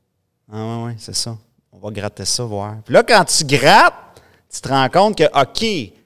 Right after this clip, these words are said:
ça t'intéresse pas parce que, par exemple, il y a de la nudité là-dedans, mais là, quand t'étais jeune, il y a eu des blocages avec la nudité ou un, un, un traumatisme. Ah, OK !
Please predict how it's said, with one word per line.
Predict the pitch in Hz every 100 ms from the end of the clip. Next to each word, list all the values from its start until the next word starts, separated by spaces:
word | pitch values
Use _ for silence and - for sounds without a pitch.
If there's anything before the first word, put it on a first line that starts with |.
| _ _
ça | - 107
t'intéresse | 131 123 131 120 110
pas | - 160 180 190
parce | 139 110
que, | -
par | 123 120
exemple, | 117 113 135
il | 123
y |
a |
de | 113
la |
nudité | 117 113 - 143
là-dedans, | 135 107 107 127 175
mais | 139
là, | 123
quand | - 117
t'étais | 123 117 110
jeune, | 110 131 143
il |
y | 117
a |
eu | 110
des | 110 104
blocages | 110 101 127 120
avec | 110
la | 107
nudité | 110 101 - 135 156
ou | 131
un, | 113 110
un, | 113 110 - 104
un |
traumatisme. | - 113 107 - - 151 180 - _ _ _ _
Ah, | - 254 415 427 403 294 202 147 - 127
OK ! | 120 - -